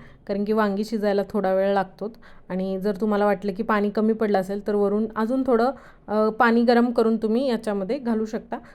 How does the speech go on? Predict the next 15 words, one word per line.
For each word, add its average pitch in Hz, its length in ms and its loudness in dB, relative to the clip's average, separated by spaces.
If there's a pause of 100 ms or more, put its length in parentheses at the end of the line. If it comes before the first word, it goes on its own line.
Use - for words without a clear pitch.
(140)
बघा, 233 220 4
आता 240 160 4
भाजी 240 380 2
व्यवस्थित 254 560 2
शिजली 240 380 0
आहे. 240 240 2 (300)
चार 220 220 2
ते 226 40 -2
पाच 220 280 -2
मिनिट 220 180 -2
मी 214 120 -2
याला 208 200 0
शिजवून 220 340 -2
घेतले 214 320 -2 (400)
आणि 190 500 -4